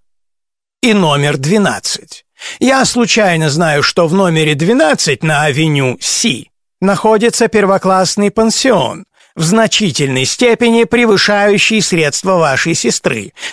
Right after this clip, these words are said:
Так мы предполагаем. Но вот я нахожу кусок театральной афиши, странным образом скомканной. На какую мысль это наводит вас, мистер Микс? Вероятно, ни на какую. Но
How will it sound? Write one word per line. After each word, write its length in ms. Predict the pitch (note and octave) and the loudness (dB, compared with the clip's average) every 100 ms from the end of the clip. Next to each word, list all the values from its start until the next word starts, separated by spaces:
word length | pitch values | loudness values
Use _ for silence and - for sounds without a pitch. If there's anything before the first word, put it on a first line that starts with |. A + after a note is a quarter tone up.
| - | -4
Так 240 | G#3 - | -4 0
мы 140 | D3 | -2
предполагаем. 880 | C3 F#3 - C#4 C4+ G3+ - - - _ - - - | -2 -6 -2 0 0 0 -2 -8 -18 _ -18 -10 -2
Но 260 | G3 B3 | 2 2
вот 320 | G#3 C#4 C#4 | 4 2 2
я 240 | G3+ A#3+ A#3+ | 0 2 2
нахожу 440 | A#3+ A#3 F#3+ A#3+ | 2 0 0 0
кусок 380 | B3+ A3 A#3+ A3+ | 0 2 0 2
театральной 600 | B3 A#3+ B3 C4 C4+ D4 | 0 2 2 2 2 2
афиши, 520 | C4 G4+ F#4 - D3 | 0 2 2 0 -2
странным 680 | G#2 - F#3+ G3 F3+ E3+ F3+ - | -4 -2 0 2 2 2 0 0
образом 640 | A3 G#3+ G#3 A3 G3+ A3+ | 2 2 2 2 2 0
скомканной. 800 | - - D4 F#3+ - G#2 - _ _ _ | 0 0 0 0 -8 -14 -18 _ _ _
На 180 | G3 G#3 | 0 0
какую 580 | A3 G#3+ G#3+ G#3+ F#3+ G3 | 0 -2 2 2 4 4
мысль 680 | G3 G#3+ G3+ - - C3 - | 2 2 2 0 -4 -4 -4
это 260 | C3+ - B2+ | -6 -4 -4
наводит 560 | B2 A#2 C3 A2 G2+ | -2 0 -2 -2 -4
вас, 300 | A#2 A2+ - | -2 -2 -4
мистер 400 | C3 C#3 - G#2+ | -4 -4 -2 -4
Микс? 520 | G#2+ B2+ - - - - - - | -2 -4 -4 -8 -10 -16 -16 -8
Вероятно, 960 | - D#3+ G3 F#3+ G3 A#3+ - A#3+ A#3 B3 - | -2 0 2 2 2 0 -2 0 2 0 0
ни 300 | F#3+ F#3+ F#3 | 0 2 2
на 160 | F#3+ | 0
какую. 600 | G3 A#3+ - F4 B3+ G#2 - _ - - - | 0 -2 0 2 2 -2 -12 _ -16 -14 -4
Но 280 | F3+ A3 | 0 0